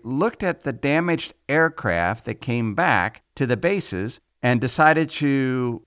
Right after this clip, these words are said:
put armor, additional armor, on the areas that had been hit by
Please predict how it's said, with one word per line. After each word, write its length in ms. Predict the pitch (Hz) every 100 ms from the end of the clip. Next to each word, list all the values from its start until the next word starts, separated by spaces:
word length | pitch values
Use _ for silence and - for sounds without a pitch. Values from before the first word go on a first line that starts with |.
| _
put 220 | 156 156 - -
armor, 440 | 160 226 233 120 127
additional 460 | 123 147 143 135 -
armor, 560 | 170 220 143 131 147 _
on 100 | 120
the 140 | 123 -
areas 300 | 196 165 143
that 160 | 120
had 200 | 123 117
been 120 | 110 101
hit 280 | 127 -
by 400 | - 95 90 90